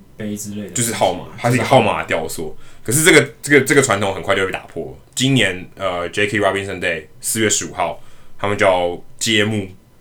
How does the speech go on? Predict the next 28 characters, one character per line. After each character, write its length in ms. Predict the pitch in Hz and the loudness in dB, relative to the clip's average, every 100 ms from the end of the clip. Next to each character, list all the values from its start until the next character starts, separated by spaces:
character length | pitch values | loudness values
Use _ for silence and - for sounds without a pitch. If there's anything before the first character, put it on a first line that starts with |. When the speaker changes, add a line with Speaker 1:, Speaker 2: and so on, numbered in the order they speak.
| - | -10
Speaker 2:
新 260 | - 107 104 | -4 -2 -2
的 140 | 90 | -4
雕 220 | 87 87 | -2 -4
像 240 | 82 87 - - - - - | -4 -6 -10 -18 -20 -18 -6
，J 120 | 98 | -4
K 100 | 104 | 0
Robinson 300 | 92 87 80 | -2 -2 -10
的 100 | 73 | -10
雕 180 | 78 76 | -10 -10
像。 220 | 80 69 | -10 -4
所 140 | 104 | -2
以 140 | 98 98 - - | -2 -4 -14 -4
那 100 | 131 | 2
个 60 | 127 | 4
时 60 | |
候 60 | 110 | 4
到， 280 | 110 110 - - | 4 4 2 -12
Dodger 200 | - 107 | -6 -2
Stadium 280 | 101 95 85 | 0 -2 -4
就 100 | 85 | -4
会 100 | 104 | -2
有 60 | 85 | -2
一 20 | |
个 100 | 87 | -4
真 300 | - 110 113 | -2 0 2
正 240 | 117 98 - - - - | 2 2 -4 -18 -18 0
真 260 | 143 135 | 4 4
人 340 | 123 90 78 | 4 2 0